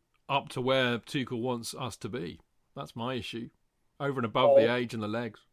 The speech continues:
Speaker 2: Yeah, and that's, they're the things that, that Tuchel will have to sort of iron out and change as he moves forward to create a team that will go on and, you know, spank teams four or five nil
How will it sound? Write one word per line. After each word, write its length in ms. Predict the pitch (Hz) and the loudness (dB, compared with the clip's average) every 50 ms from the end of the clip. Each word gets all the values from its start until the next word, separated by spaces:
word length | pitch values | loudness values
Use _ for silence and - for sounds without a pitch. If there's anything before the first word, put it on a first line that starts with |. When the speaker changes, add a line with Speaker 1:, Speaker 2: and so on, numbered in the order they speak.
| _ _ _ _ _ _ _ _ _ _ _ - | _ _ _ _ _ _ _ _ _ _ _ 4
Speaker 2:
Yeah, 280 | 139 143 143 135 139 | 8 10 12 12 12
and 100 | 151 156 | 12 10
that's, 220 | 160 151 143 - - - _ - | 8 8 6 4 0 -4 _ 8
they're 160 | 151 147 143 | 10 12 12
the 40 | 135 | 10
things 300 | 131 - 156 139 131 120 | 10 8 8 6 6 6
that, 300 | - 135 123 - - - | 6 6 6 4 4 0
that 140 | 139 131 - | 0 2 4
Tuchel 200 | - 139 127 123 135 127 123 | 6 6 6 8 8 8 8
will 80 | 120 | 8
have 280 | 113 - 135 120 - - | 8 6 6 4 4 4
to 200 | - 127 123 120 | 4 6 6 6
sort 160 | 117 - - - | 6 4 2 6
of 60 | 117 | 8
iron 300 | 120 117 117 117 113 120 | 10 10 10 10 10 10
out 180 | 120 120 - - | 8 6 6 6
and 240 | 113 113 113 117 | 4 4 4 4
change 320 | 110 - 131 127 123 120 113 | 4 6 6 6 6 4 4
as 80 | 110 | 4
he 120 | 110 117 117 | 4 4 6
moves 260 | 117 120 117 113 110 | 6 6 6 6 4
forward 340 | - - 131 123 117 113 113 | 6 6 8 8 8 8 6
to 100 | - 127 | 2 -2
create 380 | - - 123 123 127 127 127 | 2 6 8 10 10 10 8
a 60 | 117 113 | 6 4
team 320 | - - 117 113 110 107 | 4 4 4 6 6 4
that 100 | 113 113 | 4 4
will 180 | - 120 117 113 | 6 6 6 6
go 240 | 117 120 117 117 117 | 8 10 10 12 12
on 140 | 113 113 113 | 10 8 6
and, 220 | 107 104 104 104 - _ - - - - - - - - - _ | 4 2 0 -4 -8 _ -14 -14 -14 -14 -14 -18 -18 -20 -8 _
you 80 | - 117 | 4 6
know, 120 | 120 113 | 8 8
spank 400 | 117 117 - - - 120 120 110 | 8 6 4 4 6 6 6 4
teams 380 | - - 120 113 113 113 110 - | 2 4 4 4 4 2 -2 -2
four 220 | - - 127 113 | 0 2 2 4
or 120 | 110 113 110 | 4 2 2
five 280 | - - 113 110 107 | 2 4 4 4 4
nil 360 | 117 120 120 117 117 113 113 | 4 4 6 6 4 4 2